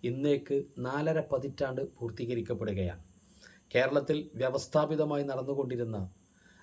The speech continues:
അറബി, ഉറുദു, സംസ്കൃതം ഭാഷാ പഠനങ്ങളെ ഇല്ലായ്മ ചെയ്യുന്നതിന് വേണ്ടി കൊണ്ടുവന്ന മൂന്ന് കരി നിയമങ്ങൾ, ക്വാളിഫിക്കേഷൻ, അക്കമഡേഷൻ, ഡിക്ലറേഷൻ,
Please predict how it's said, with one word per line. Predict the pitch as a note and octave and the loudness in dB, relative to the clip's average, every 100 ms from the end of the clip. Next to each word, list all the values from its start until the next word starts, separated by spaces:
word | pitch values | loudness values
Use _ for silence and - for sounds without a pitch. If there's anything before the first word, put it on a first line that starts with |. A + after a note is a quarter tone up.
| - | 0
അറബി, | B2+ D3 E3+ F#3 | 4 6 6 6
ഉറുദു, | D#3 D3 D3+ E3+ | 4 2 4 4
സംസ്കൃതം | E3+ C#3+ C#3 - D3 D#3 F3 - | 4 -2 -2 0 2 2 -2 -4
ഭാഷാ | G#2+ C3 C#3 - D#3 - | -2 0 0 2 0 2
പഠനങ്ങളെ | C3+ C3+ C#3 C3+ G#2+ F#2 - - _ - - | 0 2 0 2 0 0 -6 -20 _ -20 -8
ഇല്ലായ്മ | F3 D3 E3+ F3 F#3 | -2 6 8 10 10
ചെയ്യുന്നതിന് | F3+ E3 D3+ C#3 C#3 C3 | 8 4 2 0 0 -2
വേണ്ടി | B2+ C3+ | -2 -4
കൊണ്ടുവന്ന | C3+ B2 C3 B2+ B2 B2 - | -4 0 0 0 -2 -6 -6
മൂന്ന് | A#2 B2+ C#3 C#3 | -4 -2 -2 0
കരി | A#2+ B2+ | -2 0
നിയമങ്ങൾ, | A#2 G#2 F#2 F2 - - - - - - | -2 0 0 -2 -8 -20 -20 -20 -20 0
ക്വാളിഫിക്കേഷൻ, | A#2+ A#2+ A#2 - C3 A#2 B2+ C3 - _ _ | 2 2 0 -2 -2 -2 -6 -10 -20 _ _
അക്കമഡേഷൻ, | - - C3 C3 B2+ - C3+ C#3 _ - | -6 -2 0 2 0 -2 -8 -10 _ -6
ഡിക്ലറേഷൻ, | A#2 - C#3 A#2+ G#2 F2+ | -4 0 2 2 -2 -4